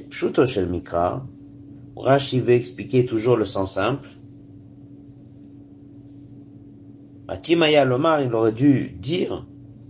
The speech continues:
Dafka, le Pirush qui dit dans la Gemara, Lo Shachar Talmudo Mipnei Torah Haderech, qu'il n'a pas oublié son étude à cause du chemin, et non pas le miracle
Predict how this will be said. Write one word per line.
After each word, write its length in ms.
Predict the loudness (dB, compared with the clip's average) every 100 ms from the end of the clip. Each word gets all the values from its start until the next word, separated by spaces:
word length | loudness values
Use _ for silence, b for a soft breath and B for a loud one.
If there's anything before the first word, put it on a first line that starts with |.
| -20 -20 -20 0
Dafka, 380 | 0 2 4 4
le 140 | 4
Pirush 400 | 4 4 4 0
qui 80 | -8
dit 120 | 0
dans 100 | 2
la 140 | 2
Gemara, 540 | 0 -2 2 2 2 -6 -16 -20 -20 -20 -20 -20 -20 -18 2
Lo 200 | 4 6
Shachar 460 | 4 2 2 0
Talmudo 520 | 0 0 0 4 4
Mipnei 460 | 4 2 0 -2 0
Torah 280 | 0 2 2
Haderech, 440 | 2 2 2 0 -4 -12 -20 -20 -20 -20 -20 -20 -20 -20 -20 -20 -16
qu'il 100 | -4
n'a 80 | 0
pas 160 | 4 2
oublié 300 | 4 4 4
son 200 | 2 -4
étude 500 | -4 -2 0 0 -6 -16 -20 -20 -20 -20 -20 -20 -20 -20 -16 -12
à 80 | -6
cause 600 | 2 4 4 0 -8 -16 -18 -10
du 120 | -8
chemin, 500 | -2 2 2 0 -6 -16 -18 -20 -20 -20 -20 -20 -20 -20 -20 -4
et 100 | 0
non 160 | 0
pas 220 | 4 4 4
le 120 | 4
miracle 600 | 2 4 4 2 -6